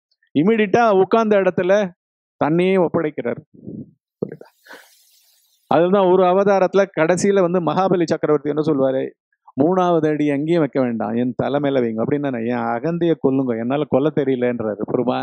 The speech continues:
<laughs> "எனக்கு கொல்ல தெரியல, எனக்கு பண்ண தெரியல." இப்படிதான் வந்து குரு கிட்ட வந்தவன் வந்து இப்படிதான் கேட்பாராம். புரியுதா?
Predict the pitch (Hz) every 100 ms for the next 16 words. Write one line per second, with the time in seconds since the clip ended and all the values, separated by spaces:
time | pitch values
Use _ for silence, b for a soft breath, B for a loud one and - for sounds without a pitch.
0 | 131 - - 160 - - - B B B
1 | - 113 143 170 190 175 139 151 151 131
2 | 113 104 - - _ _ b b b 120
3 | 151 175 170 156 156 156 147 127 160 185
4 | 196 196 196 190 160 214 240 214 180 165
5 | 147 139 135 151 160 156 143 160 208 147
6 | 151 127 120 113 110 - 131 123 113 107